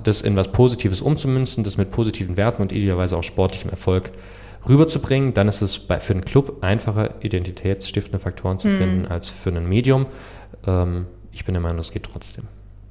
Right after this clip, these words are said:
Speaker 2: Ja, bestimmt. Ich wollte dir, dir da jetzt auch nicht unbedingt widersprechen.
Speaker 1: Ja.
Speaker 2: Aber
Speaker 1: Alles
Speaker 2: ich
Speaker 1: gut.
Speaker 2: dachte, es wäre
Speaker 1: Also,
Speaker 2: ganz,
Speaker 1: aber, ja,
Speaker 2: ganz
Speaker 1: stimmt,
Speaker 2: nett, mal
Speaker 1: stimmt,
Speaker 2: so, so ein
Speaker 1: stimmt.
Speaker 2: bisschen eine, eine Diskussion reinzubringen.
Speaker 1: Ja,
Speaker 2: Ich finde,
Speaker 1: ab-,
Speaker 2: finde es
Speaker 1: absolut.
Speaker 2: sehr
Speaker 1: Ich, ich,
Speaker 2: interessant,
Speaker 1: es
Speaker 2: dieses
Speaker 1: ist auch,
Speaker 2: ganze Thema.
Speaker 1: es ist es ja auch. Also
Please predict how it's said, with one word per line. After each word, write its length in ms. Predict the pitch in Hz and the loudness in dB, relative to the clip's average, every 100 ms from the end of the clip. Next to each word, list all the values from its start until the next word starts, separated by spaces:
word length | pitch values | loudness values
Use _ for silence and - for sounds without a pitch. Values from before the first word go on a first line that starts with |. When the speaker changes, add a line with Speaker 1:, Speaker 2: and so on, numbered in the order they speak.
| - | 0
Speaker 2:
Ja, 60 | 208 | 2
bestimmt. 480 | 185 180 214 190 - | 2 2 2 2 -2
Ich 120 | 202 | -2
wollte 220 | 208 208 208 | 4 4 6
dir, 200 | 190 185 | 6 4
dir 220 | 185 185 | 2 0
da 100 | 185 | 2
jetzt 160 | 185 | 0
auch 120 | - 196 | 0 0
nicht 200 | 208 214 | 0 0
unbedingt 360 | 196 196 190 | 0 0 0
widersprechen. 580 | 190 190 - - 208 196 - - | -2 -4 -6 -2 -2 -4 -10 -4
Speaker 1:
Ja. 60 | 98 - - - - | -4 -4 -12 -14 0
Speaker 2:
Aber 160 | 214 208 | 4 6
Speaker 1:
Alles 120 | 202 | 6
Speaker 2:
ich 40 | |
Speaker 1:
gut. 80 | 220 | 4
Speaker 2:
dachte, 160 | 208 214 | 4 4
es 100 | 202 | 4
wäre 160 | 202 196 | 6 6
Speaker 1:
Also, 120 | 202 | 6
Speaker 2:
ganz, 180 | 139 147 | 6 6
Speaker 1:
aber, 80 | 139 | 6
ja, 160 | 170 | 6
Speaker 2:
ganz 140 | 220 233 | 8 6
Speaker 1:
stimmt, 160 | 240 247 | 8 6
Speaker 2:
nett, 160 | 262 | 6
mal 80 | 220 208 | 4 6
Speaker 1:
stimmt, 20 | 202 | 6
Speaker 2:
so, 40 | |
so 60 | 202 | 6
ein 80 | 202 202 | 4 4
Speaker 1:
stimmt. 80 | 208 | 4
Speaker 2:
bisschen 260 | 214 - 208 196 | 4 4 2 4
eine, 80 | |
eine 220 | 190 190 190 | 2 2 2
Diskussion 500 | 196 190 202 262 269 | 0 -2 -2 2 2
reinzubringen. 560 | 202 196 - - 208 | 0 -4 -2 4 6
Speaker 1:
Ja, 20 | 202 | 6
Speaker 2:
Ich 100 | 202 | 6
finde, 240 | 220 220 | 6 6
Speaker 1:
ab-, 40 | 214 226 | 4 6
Speaker 2:
finde 40 | |
es 60 | 214 | 6
Speaker 1:
absolut. 100 | 202 | 6
Speaker 2:
sehr 120 | 214 | 6
Speaker 1:
Ich, 80 | 208 | 4
ich, 60 | |
Speaker 2:
interessant, 320 | 226 233 247 233 | 2 4 6 6
Speaker 1:
es 40 | |
Speaker 2:
dieses 140 | 196 - | 6 6
Speaker 1:
ist 20 | |
auch, 40 | - | 4
Speaker 2:
ganze 140 | 190 | 4
Thema. 220 | - 196 190 | 0 -2 2
Speaker 1:
es 120 | - | 2
ist 180 | - - | 2 -2
es 120 | 117 | -2
ja 120 | - 95 | -2 -2
auch. 160 | 92 | -2
Also 220 | 98 95 | 0 2